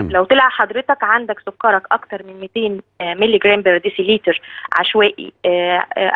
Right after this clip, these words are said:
او الضغط قياسه اكتر من مية وأربعين تسعين،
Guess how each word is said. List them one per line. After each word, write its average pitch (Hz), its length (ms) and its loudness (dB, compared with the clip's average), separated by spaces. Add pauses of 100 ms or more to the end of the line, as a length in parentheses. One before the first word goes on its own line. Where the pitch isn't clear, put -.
او 208 240 0
الضغط 190 360 -2
قياسه 208 380 -2
اكتر - 280 -2
من 185 120 -8
مية 208 140 0
وأربعين 196 320 0
تسعين، 226 480 0